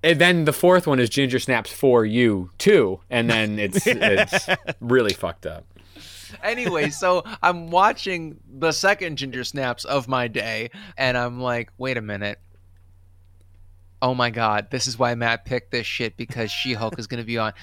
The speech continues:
Speaker 3: Because he messaged me and was like, "Just know," I was like, "This isn't very interesting." This is when I was watching Ginger Snaps back, the beginning. And I, it was like, "There's a very specific reason why I watch, why I picked this movie,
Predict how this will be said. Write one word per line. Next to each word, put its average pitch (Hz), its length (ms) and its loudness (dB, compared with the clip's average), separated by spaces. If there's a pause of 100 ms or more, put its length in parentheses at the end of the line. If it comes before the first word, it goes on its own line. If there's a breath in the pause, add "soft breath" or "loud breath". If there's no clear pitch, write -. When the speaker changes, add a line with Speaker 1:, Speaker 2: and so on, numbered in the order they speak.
(120)
Speaker 3:
Because 156 280 0
he 160 140 -6
messaged 160 400 -2
me 147 80 -4
and 135 100 -2
was 131 220 -4
like, 123 240 0 (460 soft breath)
"Just 156 240 -6
know," 143 400 4
I 139 80 4
was 139 100 0
like, 143 300 -4
"This 180 160 -10
isn't 320 200 -8
very 147 200 -2
interesting." 117 360 -10
This 113 140 -10
is 117 140 -12
when 127 100 0
I 117 80 2
was 113 100 -2
watching 113 380 -2
Ginger 110 220 -10
Snaps - 260 -12
back, 104 480 -4 (480 soft breath)
the 120 140 -4
beginning. 107 500 -8 (320 soft breath)
And 131 100 -2
I, 123 140 0
it 127 160 -8
was 117 140 -6
like, 117 160 0
"There's 117 180 -4
a 110 80 -6
very 127 220 2
specific 165 480 -6
reason 143 580 -8 (280)
why 123 280 0
I 117 120 2
watch, 117 420 2
why 127 340 4
I 113 40 0
picked - 340 -10
this 120 180 -8
movie, 117 380 -4